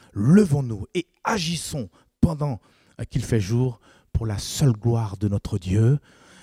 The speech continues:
jusqu'à ce que le Seigneur revienne, parce qu'il est à la porte,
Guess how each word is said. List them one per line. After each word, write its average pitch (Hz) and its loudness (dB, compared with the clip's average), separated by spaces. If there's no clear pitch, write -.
jusqu'à 131 0
ce - -10
que - -6
le 101 0
Seigneur 131 -4
revienne, 104 -2
parce - -4
qu'il 113 -6
est - -2
à 123 0
la 107 -4
porte, - -2